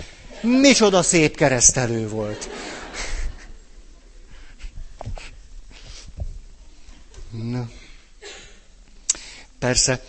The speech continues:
a gyerek spontán érzései, indulatai, vágyai a szülőkre veszélyt jelentenek. Gondoljuk, mi sérült felnőttek, hogy ez számunkra veszélyt jelent. A...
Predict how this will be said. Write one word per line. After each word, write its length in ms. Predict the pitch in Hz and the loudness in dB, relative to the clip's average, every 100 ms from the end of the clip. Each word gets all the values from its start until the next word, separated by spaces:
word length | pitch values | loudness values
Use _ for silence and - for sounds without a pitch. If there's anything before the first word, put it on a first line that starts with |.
| - | -12
a 80 | - | 0
gyerek 260 | 151 151 | 2 2
spontán 480 | - 156 143 135 123 | 0 -2 0 -2 0
érzései, 500 | 156 156 147 - 131 | 0 0 0 -2 -2
indulatai, 520 | 147 135 127 135 113 | -2 -2 -2 -2 -2
vágyai 500 | 110 147 143 135 131 | 0 0 0 -2 -2
a 40 | 117 | -2
szülőkre 640 | - 165 143 131 - 110 | 0 0 0 0 -2 -4
veszélyt 460 | 127 - 123 113 | -4 -4 -4 -6
jelentenek. 800 | 117 107 104 101 107 104 101 - - - - - - | -6 -6 -8 -8 -8 -8 -10 -16 -20 -20 -20 -20 -20
Gondoljuk, 840 | 120 135 131 127 123 113 120 - - - | -2 0 0 -2 -4 -6 -10 -12 -18 -6
mi 340 | 117 131 147 | -2 -2 -2
sérült 680 | - - 123 120 117 113 104 | -6 -4 -4 -6 -8 -8 -10
felnőttek, 920 | - 104 98 98 95 - 104 101 - - - - - - - | -8 -6 -6 -10 -14 -14 -16 -16 -18 -20 -20 -20 -20 -20 -14
hogy 180 | 113 107 | -8 -4
ez 220 | 104 - | -4 -4
számunkra 560 | - 113 117 113 113 113 | -4 -4 -4 -6 -8 -8
veszélyt 480 | 110 101 101 98 - | 0 2 2 -2 -10
jelent. 440 | 98 101 104 - - - - - - - - - - | -12 -12 -14 -18 -20 -20 -20 -20 -20 -18 -18 -20 -8
A... 160 | 123 | -6